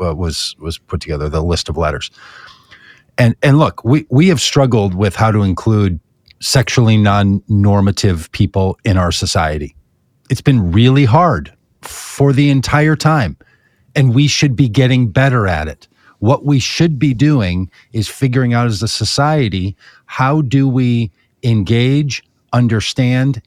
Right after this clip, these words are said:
and include people who see themselves not in the typical patterns that we all, that so many of us expect in this, in this society.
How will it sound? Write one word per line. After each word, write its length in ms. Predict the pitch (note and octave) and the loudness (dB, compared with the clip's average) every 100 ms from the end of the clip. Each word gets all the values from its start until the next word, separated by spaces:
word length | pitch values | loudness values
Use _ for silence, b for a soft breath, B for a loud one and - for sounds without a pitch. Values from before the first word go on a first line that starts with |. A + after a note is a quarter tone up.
| - | -4
and 120 | A#2 | 0
include 540 | A2+ F#2+ - C#3+ C3+ - | 0 -2 0 0 0 -2
people 520 | G2+ F2+ G#2 G2 F#2 B B | -4 -2 -4 -4 -6 B B
who 160 | A#2 | -6
see 340 | G2+ - C3+ C3+ | -4 -2 -2 0
themselves 840 | B2 A#2+ - A#2+ G#2 G2 F#2+ - b b | 0 -2 -2 -2 0 -2 -4 -10 b b
not 300 | G2+ A2+ A2+ | -2 0 0
in 100 | A#2 | 0
the 80 | A2 | -2
typical 480 | - A#2 - - G2+ | -2 -2 -2 -4 -4
patterns 720 | - G2 G2+ F#2+ F2+ E2+ - _ - | -4 -4 -2 -2 -4 -6 -10 _ -8
that 120 | G2+ | -4
we 140 | G2+ | -2
all, 160 | F#2 F#2+ | -2 -2
that 240 | F2+ F#2 - | -4 -4 -4
so 160 | A#2+ | -2
many 200 | G2 F#2 | 0 0
of 100 | F2 | -2
us 160 | E2 - | -2 -6
expect 440 | F2 - E2+ - | -8 -6 -6 -6
in 80 | F2 | -8
this, 260 | D2 - - | -8 -8 -8
in 100 | F2+ | -6
this 140 | D#2 - | -6 -6
society. 540 | - - D2+ - | -6 -6 -6 -8